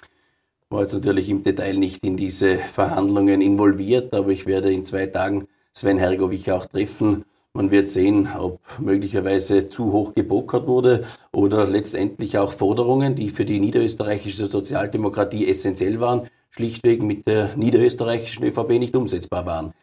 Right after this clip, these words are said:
Ich für meine Person, für unsere Partei, ich habe das Ziel einer Regierungsbeteiligung vor den Wahlen ganz klar formuliert. Wir haben natürlich auch Kompromisse gefunden, das ist keine Frage, ist auch im Interesse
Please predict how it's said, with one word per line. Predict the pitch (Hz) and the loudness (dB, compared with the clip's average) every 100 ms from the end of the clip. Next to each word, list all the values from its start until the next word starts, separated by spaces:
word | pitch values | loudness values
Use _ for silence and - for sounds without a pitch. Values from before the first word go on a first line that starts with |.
| _ - | _ 0
Ich | 139 143 | 0 0
für | - 113 | 2 4
meine | 101 113 123 | 4 2 0
Person, | 120 113 123 123 | 0 0 -2 0
für | 107 101 | 4 4
unsere | 123 - 101 | 4 -2 -2
Partei, | 101 101 92 123 | -2 -2 -2 -2
ich | 117 | 0
habe | 104 - | -4 -4
das | 98 - | -4 -4
Ziel | - 110 127 127 - _ - | -4 -2 -2 -4 -12 _ -2
einer | 98 101 | 2 4
Regierungsbeteiligung | 101 98 123 120 - 104 104 98 98 95 - | 2 2 0 0 -2 -2 0 2 2 0 0
vor | 117 127 | 0 2
den | 98 | 0
Wahlen | 90 87 90 | -2 -4 -4
ganz | 95 110 - | -4 -4 -6
klar | 95 98 | 0 0
formuliert. | 101 98 95 98 143 151 - _ _ _ - | 2 0 0 0 -2 -4 -10 _ _ _ -2
Wir | 104 104 | 0 2
haben | 107 | 2
natürlich | 101 101 165 151 - | 0 4 4 4 2
auch | 90 - | -2 0
Kompromisse | 104 98 101 113 - 101 | -2 2 2 2 0 0
gefunden, | 98 113 139 151 127 | 0 0 -2 -2 -2
das | 117 | -2
ist | 113 - | -6 -4
keine | 107 104 | -2 0
Frage, | 95 90 107 123 | -2 -6 -4 -2
ist | 104 - | -2 -2
auch | 98 95 | -4 0
im | 101 | 2
Interesse | 98 98 98 98 - 95 | 2 0 -2 -2 0 0